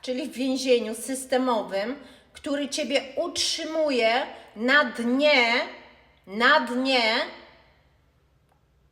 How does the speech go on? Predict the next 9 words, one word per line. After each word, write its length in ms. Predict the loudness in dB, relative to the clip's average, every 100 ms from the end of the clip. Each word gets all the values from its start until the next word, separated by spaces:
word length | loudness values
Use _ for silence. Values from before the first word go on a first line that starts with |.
| _ _ -14
pókiś 440 | -12 -12 -12 -12
ty 140 | -10
się 180 | -10 -10
dasz, 600 | -8 -8 -8 -12 -16 -20 _ _ _ _ _ _ _ _ _ _ _ _ _ _ _ 2
albo 580 | 4 4 2 0 0 -2
postanowisz 1200 | -4 -4 -4 -2 -2 0 -2 -4 -8 -10 -10 -14 -20 _
decyzją 1400 | -2 4 4 2 -2 -4 -4 -4 -2 4 8 8 6 0 -10 -18 -18
dziś, 680 | -12 -8 -6 -6 -8 -10 -14 -20 _ _ _ _ _ -20
że 420 | -6 -2 0